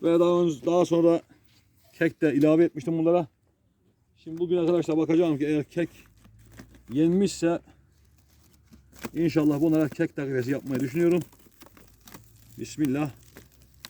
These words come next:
Yavaş yavaş arkadaşlar. Kışın arıyı fazla hemen bakın saldırıyor.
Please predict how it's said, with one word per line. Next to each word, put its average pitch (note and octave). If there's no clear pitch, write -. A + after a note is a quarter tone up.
Yavaş F3+
yavaş G#2
arkadaşlar. A#2+
Kışın E3
arıyı D#3+
fazla C#3
hemen C3+
bakın C3
saldırıyor. C3+